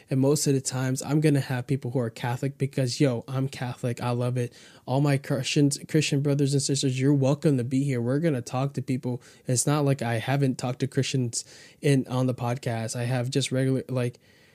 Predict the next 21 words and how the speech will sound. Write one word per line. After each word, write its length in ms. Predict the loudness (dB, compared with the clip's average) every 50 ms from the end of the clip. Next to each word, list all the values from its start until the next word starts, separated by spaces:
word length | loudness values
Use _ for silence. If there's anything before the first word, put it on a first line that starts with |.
| _ _
you 120 | 0 0 2
know, 120 | 2 2
I 80 | 0 2
have 400 | 2 2 2 2 2 0 -4 -10 _ _ -20 _ _ 2
people 240 | 2 2 2 2 2
who 80 | 4
are 100 | 4 6
not 260 | 6 4 2 2 0 0
Catholic 440 | 2 2 2 2 0 -2 -4 -4
who 300 | -6 -12 -10 -2 0 2
have 120 | 2 2 2
been 140 | 0 -2 -2
on 100 | -2 -2
the 100 | -4 -4
podcast, 640 | -4 -6 -6 -6 -6 -8 -8 -6 -6 -6 -8 -8 -6 -4
and 300 | -4 -2 -2 -4 -6 -8 -14 -20 -20 -20 -10 _
I 240 | 0 0 0 0 -2 -4
will 380 | -4 -4 -2 -2 0 0 -2
have 380 | -2 -2 0 0 0 0 -2 -4
more. 420 | -4 -4 -4 -4 -4 -6 -8 -12 _ -20 -20 -20 -20 -20 _ _ -2
But 260 | 0 0 0 -2